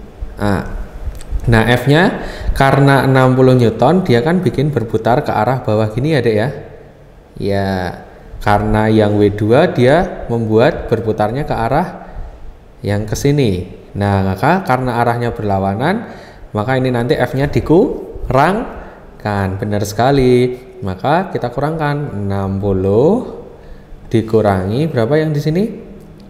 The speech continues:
Sepuluh M sama dengan masanya sigma, berarti harus dijumlah.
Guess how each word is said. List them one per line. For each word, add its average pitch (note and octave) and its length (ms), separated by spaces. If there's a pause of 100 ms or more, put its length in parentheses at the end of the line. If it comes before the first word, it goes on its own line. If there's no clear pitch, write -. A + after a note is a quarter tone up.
(340)
Sepuluh G2+ 960
M D3+ 400 (1040)
sama A2+ 560
dengan G#2+ 560 (720)
masanya G#2 880 (480)
sigma, D3+ 760
berarti G#2+ 320
harus A2 240
dijumlah. C3 800